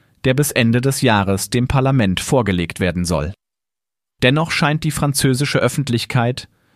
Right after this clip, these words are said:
bereits von der Rhetorik der Regierung beeinflusst worden zu sein. Eine kürzlich durchgeführte Umfrage ergab,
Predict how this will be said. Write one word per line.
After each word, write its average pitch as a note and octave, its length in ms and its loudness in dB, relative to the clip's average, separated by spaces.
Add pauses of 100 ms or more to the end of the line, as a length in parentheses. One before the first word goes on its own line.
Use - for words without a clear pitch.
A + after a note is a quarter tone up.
(100)
bereits A#2+ 360 0
von C3+ 160 0
der C3+ 120 2
Rhetorik C3 520 0
der A#2+ 160 0
Regierung A2+ 460 0
beeinflusst A2+ 640 -2
worden E2 260 0
zu - 140 -4
sein. E2 360 -6 (880)
Eine D3 280 2
kürzlich E3+ 560 0
durchgeführte D3 640 0
Umfrage B2 580 0
ergab, A#2 560 0